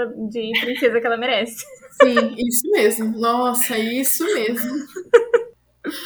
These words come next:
Speaker 2: Ai, a ração obesity, gente. Quase noventa reais também, misericórdia.
Speaker 1: Ai, que difícil.
Speaker 2: Um quilo e meio de ração, noventa reais.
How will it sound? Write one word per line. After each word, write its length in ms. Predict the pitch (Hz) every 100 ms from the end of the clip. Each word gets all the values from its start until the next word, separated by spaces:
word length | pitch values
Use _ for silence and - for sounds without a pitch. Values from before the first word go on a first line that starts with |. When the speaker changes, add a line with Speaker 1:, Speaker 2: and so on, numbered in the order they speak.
| - -
Speaker 2:
Ai, 540 | - 311 262 233 220 226
a 120 | 220
ração 320 | 262 233 254
obesity, 560 | 240 202 202 190 202 214
gente. 500 | 220 202 190 - 196 -
Quase 360 | 208 220 220
noventa 380 | 247 240 240 226
reais 300 | 233 196 202
também, 400 | - 208 190 190
misericórdia. 600 | 214 220 220 220 - 330
Speaker 1:
Ai, 320 | 302 254 233 220
que 80 |
difícil. 340 | - - 269 226
Speaker 2:
Um 20 |
quilo 140 | 254
e 20 | 247
meio 240 | 220 202
de 80 | 214
ração, 320 | 220 196 214
noventa 380 | 208 208 226 247
reais. 320 | 247 202 190